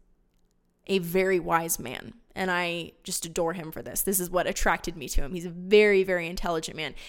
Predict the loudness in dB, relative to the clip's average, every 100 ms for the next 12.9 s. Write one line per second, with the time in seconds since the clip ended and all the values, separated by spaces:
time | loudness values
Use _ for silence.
0 | -4 4 6 6 6 6 6 2 4 4
1 | 6 2 -2 0 2 2 2 2 0 0
2 | 2 2 2 2 2 2 0 2 4 2
3 | 2 0 0 -4 -4 -2 0 -2 -4 -4
4 | -4 -4 -6 -12 -14 -12 -4 -2 0 -2
5 | -2 -2 2 4 2 0 -12 -20 -16 0
6 | 2 4 4 4 4 -2 0 6 8 8
7 | 6 2 2 0 -4 -6 -10 -20 -6 -4
8 | -4 -6 -10 -14 -14 -14 -8 0 0 2
9 | -2 -4 -4 -2 0 0 -4 -2 -2 -2
10 | -2 -4 0 2 2 -2 -14 -20 -20 _
11 | _ _ -14 -12 -8 -6 -4 -6 -6 -6
12 | -4 -2 0 6 8 12 10 10